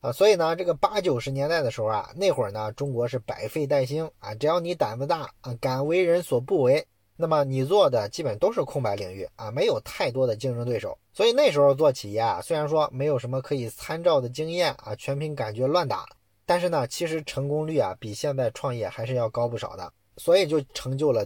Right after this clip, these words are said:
第一波富起来的人。再之后啊，还有几波风口，比如说后来的这个房地产的红利啊，啊，互联网科技的红利啊，等等等等，一直到现在，中国经济呢就成了一个庞然大物，而且呢，工业门类啊，世界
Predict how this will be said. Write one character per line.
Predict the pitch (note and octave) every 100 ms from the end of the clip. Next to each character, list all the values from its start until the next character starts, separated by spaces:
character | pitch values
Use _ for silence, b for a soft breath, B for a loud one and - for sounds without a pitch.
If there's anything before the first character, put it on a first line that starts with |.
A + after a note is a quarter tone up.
| -
第 | E3+ E3+
一 |
波 | D#3 D#3
富 | D3 -
起 | C#3+
来 | G#2+
的 | G2
人。 | G2+ F2 - _ _ -
再 | C#4+ A3+
之 | F#3+
后 | G#3+ B3
啊， | E3+ A2+
还 | C#3+
有 | E3+
几 | D3 A2+
波 | A2 A#2+
风 | - C#3
口， | - - -
比 | A2
如 | G#2+
说 | A#2+
后 | A#2 C3+
来 | G#2
的 | G#2+
这 | A2
个 | A2+ G2+
房 | - C3
地 | D#3
产 | - G2+
的 | G#2
红 | A2+ B2
利 | C#3
啊， | C3 A2+ G#2+ b b b
啊， | - G2+
互 | -
联 | C3+ C3+
网 | A#2 G#2
科 | - C#3+
技 | C#3
的 | C#3 G#2+
红 | A#2 A2
利 | A#2
啊， | F#2+
等 | G2+
等 | G#2+ G2+
等 | G2+
等， | G2 - _
一 | - F3+
直 |
到 | D#3+ D#3+
现 | E3
在， | E3 D3+ _ _
中 | - A3
国 | F#3+
经 | F3 F#3+
济 | F#3 F#3+
呢 | D3
就 | B2
成 | C3 C3+
了 | C3+
一 | C3
个 | C3+ A#2+
庞 | - C3
然 | C3+
大 | C3+
物， | C3 B2+ -
而 | C#3 D3+
且 | C#3+
呢， | A#2+ A#2+
工 | A#2+ E3
业 | E3
门 | B2+ A2+ C3+
类 | D3+
啊， | G#2
世 | G2 -
界 | C3 C3